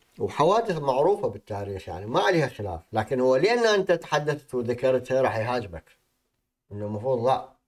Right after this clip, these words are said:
تتستر و-، وتضمضم الموضوع، لأن هذا يجلب الفتنة ويجلب الكذا والكذا والكذا. يبطل مناقشة أصل القضية اللي أصبحت معلنة، يعني، مو مثل قبل هنا كل واحد قاعد قرية بعيدة عن بعضها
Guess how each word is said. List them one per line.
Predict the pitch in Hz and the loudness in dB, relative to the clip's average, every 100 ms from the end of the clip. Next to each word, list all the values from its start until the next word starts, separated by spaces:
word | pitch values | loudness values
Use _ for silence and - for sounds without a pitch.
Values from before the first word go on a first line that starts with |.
| _ _ _ | _ _ _
تتستر | - - 160 160 196 185 | -12 -4 -4 0 0 0
و-، | - 104 98 92 - - | 0 -4 -4 -8 -10 -12
وتضمضم | 87 98 92 - 104 123 147 147 143 | -10 -10 -10 -12 -2 0 0 -2 -2
الموضوع، | 139 135 135 131 139 143 - _ - | -2 0 0 2 2 0 -6 _ -6
لأن | 110 | -4
هذا | 120 127 | -2 2
يجلب | 120 117 107 101 | 2 0 -6 -10
الفتنة | - 156 151 147 143 | -10 -10 -10 -6 -2
ويجلب | 135 110 98 101 | 0 -2 -6 -8
الكذا | 98 98 151 147 139 | -10 -6 -2 2 2
والكذا | 120 95 - 147 135 | 2 -2 -2 2 2
والكذا. | 123 117 127 123 120 - - _ _ - | 2 -2 -4 -4 -6 -12 -20 _ _ -12
يبطل | 117 117 170 214 - 214 | -8 0 0 0 2 2
مناقشة | 190 170 165 165 156 156 | 4 4 2 0 -4 -4
أصل | - 143 - | -6 -8 -2
القضية | 131 - 127 120 117 113 - - _ _ | -2 0 2 4 4 2 -6 -20 _ _
اللي | - 101 107 | -6 -4 -2
أصبحت | 123 - 131 131 | -4 -6 -6 -6
معلنة، | 139 175 170 156 127 95 - - | -4 -4 -2 0 0 -2 -10 -12
يعني، | 95 104 | -10 -6
مو | 135 185 | -2 0
مثل | 170 - | 0 -4
قبل | - 131 127 | -4 -2 0
هنا | 120 120 | -2 -4
كل | - 127 | -4 -2
واحد | 113 110 | -2 -4
قاعد | - 101 98 98 _ _ _ | -8 -10 -10 -12 _ _ _
قرية | 131 139 131 | 0 4 4
بعيدة | 113 98 123 104 | 4 2 2 2
عن | 107 | 0
بعضها | 95 82 107 90 95 | -2 -2 -2 -4 -6